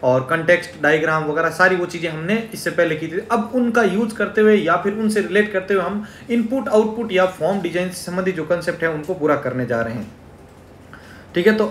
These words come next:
आज हमारा जो ये complete chapter रहेगा जिसके अंदर हम बात करेंगे इनपुट या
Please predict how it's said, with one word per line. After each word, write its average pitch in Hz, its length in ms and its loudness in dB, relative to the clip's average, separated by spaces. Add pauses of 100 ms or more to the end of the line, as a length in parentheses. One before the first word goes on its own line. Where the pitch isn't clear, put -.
आज 190 340 6
हमारा 185 380 6
जो 175 120 0
ये 170 80 -2
complete 175 440 -2
chapter 165 280 0
रहेगा 180 280 2
जिसके 165 280 -6
अंदर 160 180 0
हम 156 160 -6
बात 156 280 0
करेंगे 170 440 -2 (3500)
इनपुट 190 520 -4
या 143 160 4